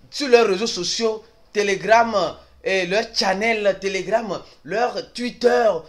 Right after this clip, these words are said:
leur tout, vous avez des milliers d'abonnés.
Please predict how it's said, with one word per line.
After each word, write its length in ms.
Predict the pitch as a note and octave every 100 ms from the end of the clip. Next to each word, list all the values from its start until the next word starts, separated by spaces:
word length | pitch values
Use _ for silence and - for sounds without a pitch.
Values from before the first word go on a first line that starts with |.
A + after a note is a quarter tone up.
| -
leur 240 | D#3+ A#3 A#3
tout, 120 | A#3+
vous 220 | F3+ A#3+
avez 120 | A#3
des 160 | G3 A#3
milliers 680 | A3+ A#3+ C#4 D#4 D#4+ E4 C4+
d'abonnés. 560 | G3+ E3+ E3+ D3+ -